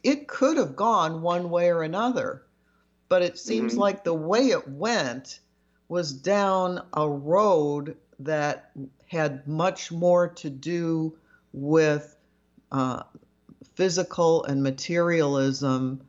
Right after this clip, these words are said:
Speaker 1: than it did about our spiritual growth. Does that make sense to you, Christopher?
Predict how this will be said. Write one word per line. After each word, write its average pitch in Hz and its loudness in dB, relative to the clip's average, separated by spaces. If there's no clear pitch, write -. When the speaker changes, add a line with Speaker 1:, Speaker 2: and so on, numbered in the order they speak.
Speaker 1:
than 143 2
it 139 -4
did 147 2
about 131 -2
our 123 -6
spiritual 143 -2
growth. 117 -2
Does 139 -4
that - 2
make 170 -2
sense 165 -2
to - -6
you, 165 -4
Christopher? 165 -6